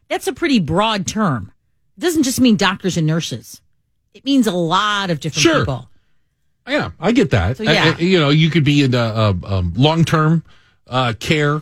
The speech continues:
Speaker 2: uh, elder care. You know, I mean, there's a whole variety of different,
Speaker 1: Right.
Speaker 2: different things. But you're seeing this play out now all over the country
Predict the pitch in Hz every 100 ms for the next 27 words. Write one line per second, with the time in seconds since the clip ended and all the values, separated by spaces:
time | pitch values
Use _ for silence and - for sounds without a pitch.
0 | - 113 104 - 147 147 143 170 147 143
1 | 147 139 135 131 131 131 135 131 127 135
2 | 120 131 123 127 135 123 101 92 110 123
3 | 98 - - - _ - 151 139 117 -
4 | 98 82 82 - 156 156 147 - 220 240
5 | 254 180 123 123 - - - _ _ _
6 | _ _ - - - 214 226 185 180 151
7 | 131 104 85 104 - _ _ 135 170 220
8 | 196 220 247 - 175 135 104 82